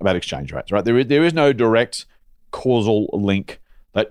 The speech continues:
science would say, "Yes, that, that must happen. That's what happens. That's why it happens," and all that sort of stuff.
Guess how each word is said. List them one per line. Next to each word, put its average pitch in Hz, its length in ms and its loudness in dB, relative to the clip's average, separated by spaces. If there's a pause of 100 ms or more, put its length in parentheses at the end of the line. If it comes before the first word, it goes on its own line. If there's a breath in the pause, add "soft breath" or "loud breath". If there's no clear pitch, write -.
(140)
science 110 420 0
would 104 140 -6
say, 92 340 0
"Yes, 92 400 -4
that, - 240 -4
that 85 240 -6
must 90 200 -6
happen. 87 220 -4
That's 90 180 -4
what 87 120 -6
happens. 85 280 -4
That's 90 140 -6
why 90 160 0
it 80 60 -4
happens," 85 280 -6
and 87 80 -6
all 85 80 -2
that 80 80 -6
sort 80 100 -10
of 76 40 -12
stuff. 82 180 -4